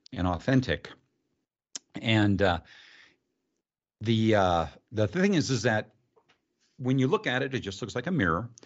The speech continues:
But if you get at certain angles and take pictures of it, you'll get a picture of, like, uh, an anarchy symbol,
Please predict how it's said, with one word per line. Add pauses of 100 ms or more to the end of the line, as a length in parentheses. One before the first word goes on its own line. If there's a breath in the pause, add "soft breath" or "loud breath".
(360 loud breath)
But
if
you
get
at
certain
angles
and
take
pictures
of
it, (360 soft breath)
you'll
get
a
picture
of,
like,
uh, (280 loud breath)
an
anarchy
symbol,